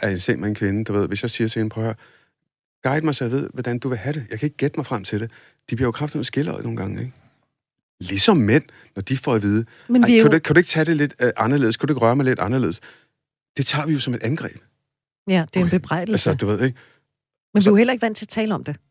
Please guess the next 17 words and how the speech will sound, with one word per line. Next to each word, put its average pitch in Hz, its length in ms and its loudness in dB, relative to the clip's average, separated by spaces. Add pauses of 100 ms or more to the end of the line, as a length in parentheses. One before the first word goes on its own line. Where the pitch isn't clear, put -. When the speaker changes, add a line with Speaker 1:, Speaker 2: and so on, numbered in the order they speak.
(240)
Speaker 2:
Altså, 190 140 2
det, 220 140 0 (220)
vi 180 120 -2
taler 202 300 0
jo 175 60 4
ikke 160 200 -2 (140)
her 190 260 -4
i 180 80 -4
vores 151 320 0
land 156 140 -2
særlig 156 220 -2
meget 151 120 0
om 151 40 0
sex, - 240 -6
gør 180 120 2
vi 190 60 0
det? 202 180 0